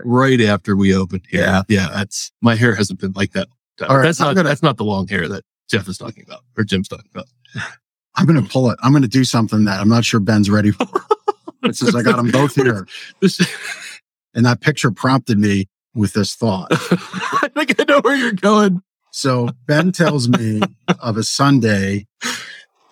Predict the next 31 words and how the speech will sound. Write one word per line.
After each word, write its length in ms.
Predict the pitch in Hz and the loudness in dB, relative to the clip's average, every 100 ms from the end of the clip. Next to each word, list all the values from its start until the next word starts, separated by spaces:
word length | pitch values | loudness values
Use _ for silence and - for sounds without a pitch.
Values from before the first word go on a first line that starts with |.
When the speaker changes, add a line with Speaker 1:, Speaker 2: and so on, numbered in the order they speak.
| _ - - _ | _ -20 -20 _
Speaker 1:
We've 120 | 131 170 | 0 4
Speaker 3:
when 80 | 120 | 4
Speaker 1:
never 200 | 165 147 | 2 2
talked 240 | 147 139 | 2 0
about 160 | 104 101 | -2 -4
this. 220 | 95 - | -6 -2
Speaker 2:
Mm-mm. 300 | 156 127 107 | -2 -2 -4
Speaker 1:
That's 160 | 104 110 | -6 -2
what 100 | 107 | 0
Speaker 3:
So 80 | |
we're 140 | 120 127 | 2 4
gonna 140 | 131 | 2
see. 280 | - 139 101 | 2 0 0
This, 200 | 120 147 | 0 2
this 240 | 151 170 160 | 2 0 -2
is 100 | 139 | -4
kinda 320 | - 160 151 | -2 0 2
like, 340 | 143 135 117 | 2 0 0
you 80 | 131 | 0
know, 400 | 120 120 117 120 | 2 2 2 -2
when 180 | 123 113 | 2 2
you're 100 | 107 | 2
sitting 240 | - 131 127 | 0 -2 0
around 140 | 123 | 2
with 80 | 117 | 2
your 80 | 117 | 0
kids. 220 | 127 120 | 0 2
Speaker 1:
This 200 | 165 - | 2 4
would 80 | 180 | 4
have 80 | 123 | 4
been 220 | 127 | 2